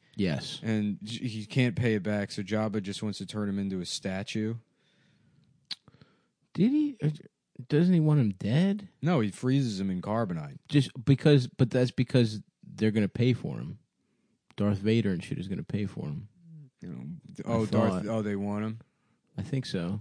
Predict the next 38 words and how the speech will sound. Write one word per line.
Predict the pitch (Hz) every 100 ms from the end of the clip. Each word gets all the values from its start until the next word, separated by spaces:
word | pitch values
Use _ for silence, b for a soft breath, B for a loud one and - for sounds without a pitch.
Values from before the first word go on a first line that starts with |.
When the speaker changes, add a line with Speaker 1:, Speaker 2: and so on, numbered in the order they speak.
| 98
Speaker 2:
Oh, | 101 92 98
okay. | - 85 87 -
Speaker 1:
I | 151
don't | 170
remember. | 135 123 101
I | 104
Speaker 2:
Why |
Speaker 1:
don't | -
Speaker 2:
the | 240
Speaker 1:
remember | 233
Speaker 2:
fuck | 233
Speaker 1:
what | 214
Speaker 2:
does, | 190 104
why | 156
Speaker 1:
happened. | 220 170
Speaker 2:
does |
Darth | 139 151 131
Vader | 139 156 110
want | 92 85 76
him? | 76
What | 123 196
is | 220
that? | 180
What | 202 269
is |
Darth | 196 214 190
Vader | 196 135
after | 110 120 139 156
in | 147
those | 147 143
movies? | 147 147 135
He |
wants | 123 135 -
to |
get | 110 120 98 101 - -
Princess | 123 117 117 107
Leia's | 110 104
pussy. | - 107 107 117 120